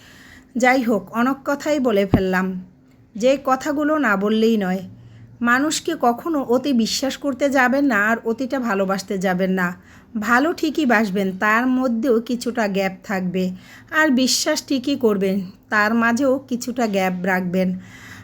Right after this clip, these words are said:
আর মানুষকে যতই আপনার সহজ রাস্তা হোক না কেন, সেটা যদি কাউকে আপনি জিজ্ঞেস করেন, সেটা যতই সহজ হোক, কিন্তু আপনাকে সহজভাবে কেউ দেখিয়ে দেবে না। সেটা আপনাকে ঘুরিয়ে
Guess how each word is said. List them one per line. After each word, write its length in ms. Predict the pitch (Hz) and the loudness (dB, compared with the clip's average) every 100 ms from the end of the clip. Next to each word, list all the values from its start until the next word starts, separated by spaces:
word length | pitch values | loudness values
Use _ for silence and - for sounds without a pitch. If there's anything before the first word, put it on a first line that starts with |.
| - 302 | 2 4
আর 100 | 302 285 277 | 6 4 4
মানুষকে 500 | 226 277 - - 311 285 233 | 2 0 -4 -4 -4 -2 -2
যতই 300 | 220 285 294 285 | -2 -2 -2 -2
আপনার 220 | 285 294 - | -2 -6 -2
সহজ 240 | 233 277 285 269 | 0 0 0 0
রাস্তা 240 | 269 - 277 | 0 -4 -4
হোক 120 | 269 - | -4 -2
না 60 | 277 | -4
কেন, 140 | 277 226 196 | 0 0 0
সেটা 200 | 233 233 233 | -2 0 0
যদি 160 | 233 247 247 | 0 0 0
কাউকে 240 | 240 294 277 | 0 0 -2
আপনি 160 | 285 285 220 | 0 0 0
জিজ্ঞেস 300 | 196 247 247 285 | 0 -2 -2 0
করেন, 240 | 247 247 277 - - - - | 2 2 0 -12 -20 -20 -12
সেটা 280 | - 311 330 320 269 208 | -4 0 2 0 0 0
যতই 300 | 214 269 285 | 0 0 0
সহজ 260 | 277 262 294 240 | 0 0 2 2
হোক, 120 | 233 - | 2 -2
কিন্তু 240 | 240 240 262 233 | -4 -2 0 -2
আপনাকে 320 | 233 277 254 208 - | -2 -4 -2 -2 -2
সহজভাবে 540 | 208 247 233 262 233 233 | -2 0 0 2 2 2
কেউ 140 | 226 196 185 | 2 4 4
দেখিয়ে 300 | 185 185 190 190 | 0 0 0 2
দেবে 160 | 190 185 | 0 0
না। 80 | 185 190 - - - - - | -2 -4 -16 -20 -20 -12 -2
সেটা 280 | 294 294 294 262 | -2 2 4 2
আপনাকে 380 | 269 294 294 233 202 | 0 -6 0 0 2
ঘুরিয়ে 400 | 208 233 254 269 | 0 2 2 2